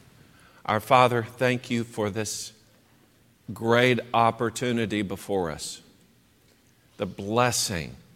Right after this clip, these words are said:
being assembled here together to worship you in spirit and in truth. I thank you, Father, that I have the privilege to be with my brothers and sisters,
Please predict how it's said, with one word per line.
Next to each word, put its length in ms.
being 280
assembled 500
here 160
together 540
to 160
worship 520
you 140
in 120
spirit 560
and 140
in 120
truth. 500
I 160
thank 360
you, 100
Father, 440
that 240
I 200
have 100
the 80
privilege 600
to 60
be 200
with 160
my 200
brothers 480
and 120
sisters, 840